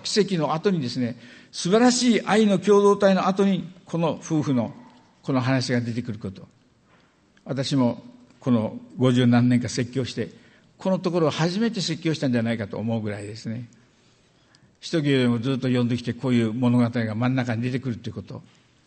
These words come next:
それは、人間は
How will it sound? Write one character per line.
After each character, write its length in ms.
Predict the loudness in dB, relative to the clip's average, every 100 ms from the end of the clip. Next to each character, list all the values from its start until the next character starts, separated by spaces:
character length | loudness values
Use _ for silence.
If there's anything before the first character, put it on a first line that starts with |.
| _ _ _ _ _
そ 140 | -12 -4
れ 80 | -2
は、 200 | -2 -6 -18 _ _ _
人 300 | 0 2 4
間 280 | 4 2 0
は 140 | -2